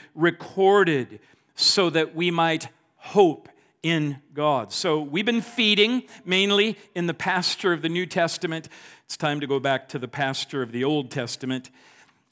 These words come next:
and we're gonna spend some time there. But, but it's not merely a decision to just, you know,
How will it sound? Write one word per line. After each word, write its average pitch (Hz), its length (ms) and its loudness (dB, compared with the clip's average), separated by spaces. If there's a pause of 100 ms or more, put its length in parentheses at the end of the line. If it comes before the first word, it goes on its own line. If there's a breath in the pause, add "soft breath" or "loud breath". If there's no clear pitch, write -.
and 117 240 -12
we're 123 100 -8
gonna 120 140 -4
spend 123 380 -6
some 117 240 -6
time 131 340 -4
there. 113 260 -4 (320 loud breath)
But, - 140 0
but 214 120 0
it's 247 180 0
not 294 340 -6
merely 220 640 2
a 185 80 6
decision 156 800 -2 (240)
to 151 400 0
just, 156 220 -10 (160)
you 175 80 -12
know, 151 140 -10